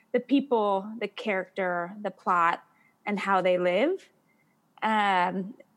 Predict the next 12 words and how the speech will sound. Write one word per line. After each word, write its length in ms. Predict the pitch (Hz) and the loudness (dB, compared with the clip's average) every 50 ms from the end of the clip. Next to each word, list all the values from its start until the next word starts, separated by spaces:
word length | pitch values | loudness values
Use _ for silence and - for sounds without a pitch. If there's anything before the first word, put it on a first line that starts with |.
| _ _ | _ _
especially 540 | 240 247 - - 302 294 269 - 247 233 226 | -4 -2 0 2 0 2 2 2 2 2 4
in 80 | 220 | 4
an 100 | 220 220 | 2 2
Instagram 600 | 190 151 254 294 - - 220 - 170 165 165 165 170 | 4 2 2 2 2 0 0 2 2 2 2 0 0
age, 380 | 165 165 - - - - - - | 0 0 0 -2 -4 -8 -10 -4
right? 240 | - 208 214 208 - | -2 0 0 2 2
What 140 | - 202 - | 0 0 2
you 140 | 214 208 208 | 2 0 0
see 360 | - - 277 269 262 254 233 | 0 2 4 6 6 6 6
is 120 | 214 190 | 4 4
a 60 | 202 190 | 2 0
superficial, 840 | - - 185 196 190 - 277 311 - - 262 220 190 180 185 185 | 0 2 2 2 2 2 2 0 2 2 2 2 2 2 0 0